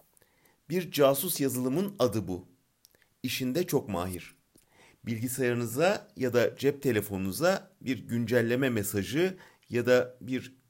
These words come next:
e-mail eklentisi yolluyor. Tıkladığınız anda bilgisayarınızı ya da telefonunuzu,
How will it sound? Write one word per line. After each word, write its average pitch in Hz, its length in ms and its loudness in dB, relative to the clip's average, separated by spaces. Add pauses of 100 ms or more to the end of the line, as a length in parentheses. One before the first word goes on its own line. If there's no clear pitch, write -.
e-mail 113 380 0
eklentisi 98 580 -4
yolluyor. 101 520 0 (680)
Tıkladığınız 170 580 2
anda 135 580 0 (160)
bilgisayarınızı 131 720 0
ya 156 120 4
da 120 100 0
telefonunuzu, 127 880 0